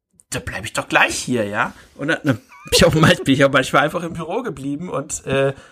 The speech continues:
dann hat man da irgendwie, äh, ja, mit verschränkten Armen am Tisch geschlafen oder sowas. Ja, das war halt total irre, aber es war halt die Zeit, wo man,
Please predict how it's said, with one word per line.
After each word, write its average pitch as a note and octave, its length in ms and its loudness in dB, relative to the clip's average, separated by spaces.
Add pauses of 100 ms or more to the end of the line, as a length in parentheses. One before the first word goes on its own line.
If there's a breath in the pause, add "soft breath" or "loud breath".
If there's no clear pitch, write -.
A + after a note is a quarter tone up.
(180 loud breath)
dann B2 240 -8
hat D3 120 -8
man C#3 100 -6
da - 80 -4
irgendwie, C3+ 240 -6
äh, - 80 -14 (260)
ja, B2 180 -2
mit D3+ 160 0
verschränkten - 520 2
Armen D#3+ 340 0
am C#3+ 180 -4
Tisch - 240 -8
geschlafen - 540 -4
oder A2 180 -4
sowas. G#2 400 -4
Ja, A2 60 -6
das C3 120 -6
war A#2+ 60 -8
halt C#3 140 -4
total D#3 320 0
irre, F#3 340 -2
aber B2+ 260 -2
es B2 160 -6
war B2 100 -8
halt C#3 160 -8
die C3+ 80 -12
Zeit, - 360 -4
wo C3 60 -8
man, C3+ 240 -4